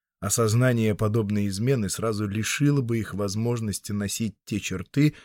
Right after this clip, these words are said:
которые полагали или ощущали они своей неколебимой сущностью. Долг, честь, достоинство, как и девственность, употребляются лишь один раз в жизни,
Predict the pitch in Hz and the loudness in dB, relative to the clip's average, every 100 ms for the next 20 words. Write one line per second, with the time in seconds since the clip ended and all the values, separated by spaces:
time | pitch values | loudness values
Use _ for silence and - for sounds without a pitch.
0 | _ - 98 120 110 101 98 110 107 104 | _ -8 -4 2 2 2 -2 0 0 0
1 | 101 139 139 123 110 104 95 - 101 - | 2 4 4 2 0 -2 -2 -4 -6 -2
2 | 127 135 131 113 107 101 107 107 110 113 | 2 2 4 2 0 -2 -2 -2 -2 -2
3 | 107 110 104 95 113 117 113 - 120 - | -2 -2 -2 -2 0 0 -2 0 -2 -2
4 | 80 - - 73 71 _ _ _ _ 104 | -6 -6 -10 -12 -12 _ _ _ _ 2
5 | 135 143 139 - - 120 127 - 98 98 | 6 6 4 0 -4 -2 0 -2 -4 -4
6 | 92 - 123 127 107 98 - 98 - _ | -2 -2 2 2 2 -2 -4 -8 -8 _
7 | _ - 104 110 107 113 - - 95 87 | _ -8 -4 0 2 2 0 -6 -4 -4
8 | - - _ - 117 120 120 101 110 104 | -6 -12 _ -4 0 2 2 2 2 2
9 | 98 120 113 107 127 113 123 131 123 123 | 0 -2 0 2 2 2 4 4 6 4
10 | 113 117 143 127 101 76 | 2 2 4 4 2 -2